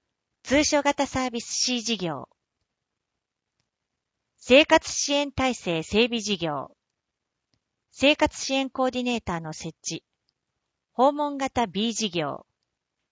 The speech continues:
ワンコイン生活支援サービス。新規事業。重層的支援体制整備事業。福祉の総合相談窓口。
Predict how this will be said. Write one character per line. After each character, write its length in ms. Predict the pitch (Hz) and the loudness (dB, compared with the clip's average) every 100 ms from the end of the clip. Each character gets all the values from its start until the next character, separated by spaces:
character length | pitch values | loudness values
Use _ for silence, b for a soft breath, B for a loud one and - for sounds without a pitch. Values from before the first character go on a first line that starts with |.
| _ - | _ 2
ワ 180 | 190 | 4
ン 100 | 269 | 4
コ 160 | 277 285 | 0 -2
イ 140 | 240 175 | 0 -4
ン 60 | |
生 260 | - 214 262 | -4 0 2
活 220 | 285 285 | 2 0
支 160 | - 277 | -4 -2
援 180 | 277 | -4
サ 240 | 269 254 226 | -2 -4 -4
ー 20 | |
ビ 100 | 180 | -4
ス。 260 | - 151 - _ _ _ _ _ _ _ _ _ _ _ _ _ _ _ _ _ | -12 -14 -18 _ _ _ _ _ _ _ _ _ _ _ _ _ _ _ _ _
新 320 | - 294 311 | -4 0 0
規 200 | - 208 | -2 -2
事 160 | 170 208 | 0 -2
業。 420 | 185 151 135 - _ _ _ _ _ _ - | 0 -2 -8 -12 _ _ _ _ _ _ -10
重 260 | 151 254 | 2 4
層 240 | 302 311 311 | 6 4 4
的 220 | 302 - | 2 -4
支 200 | - 254 | -6 0
援 180 | 269 277 | 0 0
体 220 | 262 254 | 0 -2
制 240 | 233 180 170 | 0 -2 -2
整 220 | - 226 | 2 2
備 160 | 233 | 2
事 160 | 226 226 | -2 -4
業。 400 | 170 151 131 - _ _ _ _ _ _ _ _ _ _ _ _ | -2 -4 -6 -12 _ _ _ _ _ _ _ _ _ _ _ _
福 200 | - - | -14 -2
祉 200 | 311 302 | 0 0
の 160 | 254 196 | 0 0
総 260 | - 254 | 2 2
合 220 | 262 269 262 | 4 2 2
相 260 | - 262 | 2 0
談 240 | 254 247 233 | 2 0 0
窓 240 | 226 220 | -2 -2
口。 360 | 180 - 147 | -4 -8 -12